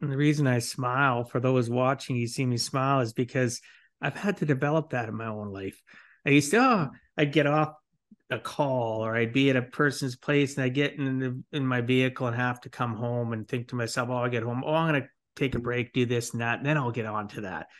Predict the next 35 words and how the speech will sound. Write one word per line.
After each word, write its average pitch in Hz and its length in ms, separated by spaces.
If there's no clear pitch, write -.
And 131 100
something 160 360
else 147 220
will 147 100
come 147 200
up 139 140
as 127 140
a 135 40
distraction. 131 800
And 135 300
I 139 100
love 131 180
how 131 80
you 123 120
put 131 220
that. 107 180
Now 127 160
I've 131 100
got 127 140
an 123 160
open 139 360
loop 131 340
and 127 120
I've 131 140
got 151 280
to 147 100
that 135 320
point 147 280
now 135 300
and 131 80
I'll 135 120
be 143 100
working 131 460
on 110 180
stuff. 104 400